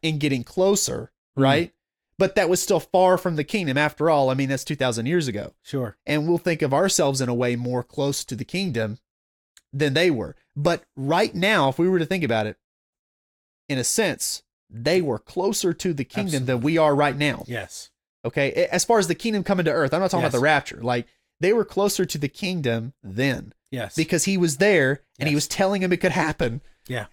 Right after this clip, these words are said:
Speaker 1: And so when you say, "Okay, all these miracles, these signs should be in the church today because the kingdom is now. It's in your midst. It's, it's a spiritual kingdom."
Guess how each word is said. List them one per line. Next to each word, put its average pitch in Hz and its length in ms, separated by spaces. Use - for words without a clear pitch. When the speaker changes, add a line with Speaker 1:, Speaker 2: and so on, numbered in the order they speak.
Speaker 1:
And 180 180
so 196 500
when 190 280
you 233 260
say, 220 400
"Okay, 208 220
all 202 220
these 190 220
miracles, 160 1000
these 170 160
signs 170 560
should 147 280
be 170 180
in 175 100
the 156 120
church - 360
today 135 340
because 127 340
the 120 80
kingdom 170 480
is 139 180
now. 135 460
It's - 220
in 165 120
your 151 160
midst. 165 480
It's, - 260
it's 156 220
a 147 80
spiritual 196 640
kingdom." 117 440